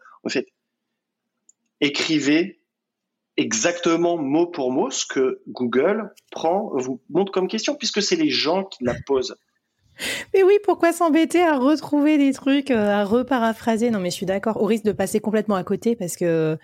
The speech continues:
Speaker 1: Si je fais un morceau de contenu pour, euh, chaque question, bah, en fait, c'est là où tu deviens, euh, tu viens ce qu'on, ce qu'on appelle vers les, les content hubs.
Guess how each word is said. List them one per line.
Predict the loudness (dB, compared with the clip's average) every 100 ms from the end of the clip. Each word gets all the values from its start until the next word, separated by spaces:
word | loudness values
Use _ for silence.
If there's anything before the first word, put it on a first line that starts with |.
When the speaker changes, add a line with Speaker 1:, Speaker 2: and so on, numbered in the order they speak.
| -14 -20 -8
Speaker 1:
Si | -4
je | -2
fais | 0
un | 0
morceau | -2 -2 -6
de | -6
contenu | -6 0 0 0
pour, | -2 -2
euh, | 0
chaque | -2 -4
question, | -6 -4 0 0 -2 -6 -20 -20 -10 -4
bah, |
en | -2
fait, | -2 -2
c'est | 0
là | 2 0 -2
où | -6
tu | -8 -10 -6
deviens, | -4 0 0 0 0 0
euh, | 0 0 -4
tu | -4
viens | -4
ce | -4
qu'on, | -4 -4 -4 -8 -18 -20
ce | -8
qu'on | -4
appelle | -2 -2 -2
vers | -2
les, | -2 -4 0
les | 2 2
content | -2 -2 -2
hubs. | 0 -2 -2 -6